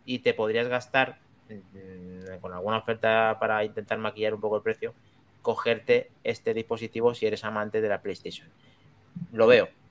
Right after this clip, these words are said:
La verdad que me gusta un poco, me gusta el diseño y ojalá, pues, algo de lo que haya dicho, ya que es la hora de los unicornios,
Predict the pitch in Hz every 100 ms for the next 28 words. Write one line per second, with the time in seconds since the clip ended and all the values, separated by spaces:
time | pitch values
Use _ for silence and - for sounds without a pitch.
0 | _ _ _ _ _ - - 113 117 123
1 | 127 127 127 123 120 117 117 117 117 117
2 | 127 143 - 151 139 147 143 156 156 135
3 | 120 - 139 131 - 143 147 165 175 175
4 | 151 135 123 123 117 117 113 113 117 113
5 | 110 110 120 147 170 - _ 120 - 127
6 | 127 135 131 127 127 123 131 131 139 123
7 | 131 123 123 131 123 127 120 123 123 143
8 | 147